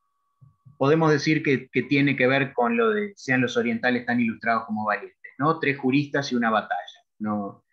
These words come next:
O dos juristas, un hecho histórico vinculado con la Constitución y una batalla, no, no está tan mal para hacer la circunvalación de la Facultad de Derecho. Los que sean del interior no deben tener ni idea de lo que estoy diciendo porque no han tenido,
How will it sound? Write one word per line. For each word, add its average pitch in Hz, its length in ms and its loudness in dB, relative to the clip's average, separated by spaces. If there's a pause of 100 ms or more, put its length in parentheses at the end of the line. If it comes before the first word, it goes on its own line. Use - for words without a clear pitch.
(280)
O 127 140 0
dos 165 160 4
juristas, 190 640 2
un 151 140 4
hecho 139 540 2
histórico 143 540 0
vinculado 123 500 2
con 123 120 2
la 117 100 0
Constitución 123 720 -2
y 170 40 0
una 139 160 2
batalla, 127 720 2
no, 117 340 -8
no 127 120 -2
está 123 260 -2
tan 117 200 -2
mal 123 220 0
para 107 160 -6
hacer 107 240 -12
la 113 100 -8
circunvalación 107 720 -8
de 110 80 -4
la 101 100 -6
Facultad 101 340 -6
de 98 160 2
Derecho. 90 380 -10 (1600)
Los 123 140 -2
que 131 80 0
sean 147 220 2
del 139 120 4
interior 127 420 2
no 127 220 2
deben 110 260 2
tener 117 200 0
ni 113 160 0
idea 113 140 0
de 104 80 -2
lo 101 60 -8
que - 120 -12
estoy 104 180 -8
diciendo 110 500 -4
porque 104 260 -4
no 104 100 -6
han 104 120 -6
tenido, 101 480 -6